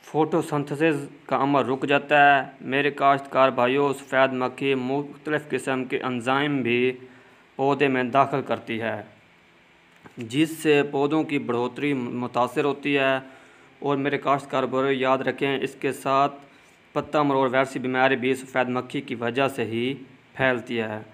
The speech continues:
तो आप ये देख सकते हैं।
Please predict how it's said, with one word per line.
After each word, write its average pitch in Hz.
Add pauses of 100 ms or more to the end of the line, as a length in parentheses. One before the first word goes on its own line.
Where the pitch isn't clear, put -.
(520)
तो 135 (640)
आप 143
ये 151
देख 139
सकते 151
हैं। 139